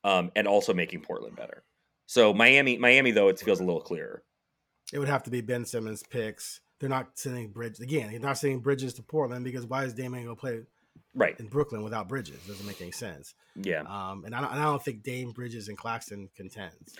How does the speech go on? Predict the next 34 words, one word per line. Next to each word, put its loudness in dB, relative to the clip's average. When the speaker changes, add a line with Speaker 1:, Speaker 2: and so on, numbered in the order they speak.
Speaker 1:
Yeah, 12
I 10
mean, 4
for, 6
Speaker 2:
To -8
that -6
Speaker 1:
so 8
with 0
Speaker 2:
contend. 4
Speaker 1:
Miami, 6
I -2
mean, 2
I -6
mean, 0
I'm -16
sorry, -4
I -6
just, -8
I'm 0
looking 4
at 4
this -2
for -6
the -4
first -4
time, -4
but -2
with -2
Miami, 4
you -2
could, 0
I 2
believe, 0
do, 0